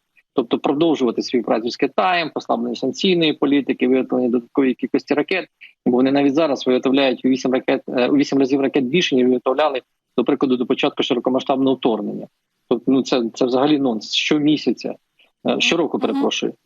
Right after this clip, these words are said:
Speaker 1: Це, це дійсно якась, ну, дуже крити-, к-, кричуча ситуація. Тому однозначно на Росії не все добре. Але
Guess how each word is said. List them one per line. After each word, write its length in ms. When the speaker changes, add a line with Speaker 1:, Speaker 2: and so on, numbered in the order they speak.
Speaker 1:
Це, 220
це 140
дійсно 420
якась, 320
ну, 80
дуже 240
крити-, 420
к-, 220
кричуча 400
ситуація. 680
Тому 240
однозначно 680
на 80
Росії 280
не 100
все 160
добре. 340
Але 380